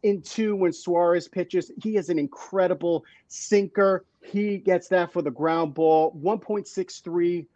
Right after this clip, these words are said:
ground ball to fly ball ratio. He is going to force Atlanta into a lot of double plays.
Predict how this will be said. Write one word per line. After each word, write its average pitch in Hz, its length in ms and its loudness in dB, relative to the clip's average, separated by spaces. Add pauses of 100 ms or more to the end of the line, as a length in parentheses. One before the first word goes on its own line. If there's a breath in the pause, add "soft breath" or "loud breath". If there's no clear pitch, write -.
(260)
ground 185 340 0
ball 185 260 4
to 156 100 -10
fly 170 520 -4
ball 170 260 0
ratio. 165 600 -2
He 185 260 -10
is 170 140 -4
going 165 180 -4
to 151 160 -12
force 190 640 -6 (240 soft breath)
Atlanta 165 420 0
into 151 380 -2
a - 20 0
lot 139 300 -2
of 135 80 -2
double 139 260 -2
plays. 127 540 -4